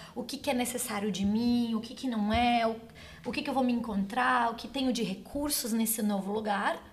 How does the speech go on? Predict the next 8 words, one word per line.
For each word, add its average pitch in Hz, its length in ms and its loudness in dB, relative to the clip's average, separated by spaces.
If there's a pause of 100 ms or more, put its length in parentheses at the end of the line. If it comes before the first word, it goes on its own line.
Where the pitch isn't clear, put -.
(160)
beleza? 196 640 -4 (680)
Só - 260 -6
que - 180 -4
também 226 920 -4 (320)
tem 269 220 -2
essa 240 220 -6
coisa 277 520 -8
de, 226 480 -4